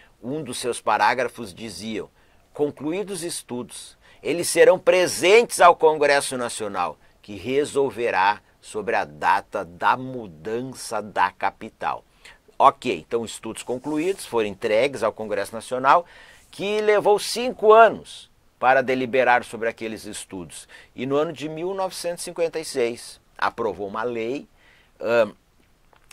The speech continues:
que disse que seriam realizados os estudos definitivos para a mudança da capital. Diz, "Olha,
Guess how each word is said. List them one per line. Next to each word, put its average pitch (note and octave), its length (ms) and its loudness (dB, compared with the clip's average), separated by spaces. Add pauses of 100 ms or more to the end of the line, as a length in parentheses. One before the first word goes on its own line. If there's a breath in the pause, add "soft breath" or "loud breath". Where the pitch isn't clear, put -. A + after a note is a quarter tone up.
(120)
que A2+ 260 -10
disse G#2 460 -10
que A2+ 500 -8
seriam B2 380 -6
realizados A2+ 760 -2
os A#2 180 -8
estudos C#3+ 720 -10
definitivos D3 2250 -2 (460 soft breath)
para A#2+ 580 6
a B2+ 140 0
mudança D#3 1300 2
da C#3 140 2
capital. B2 560 -4
Diz, - 100 -8
"Olha, G#2+ 260 4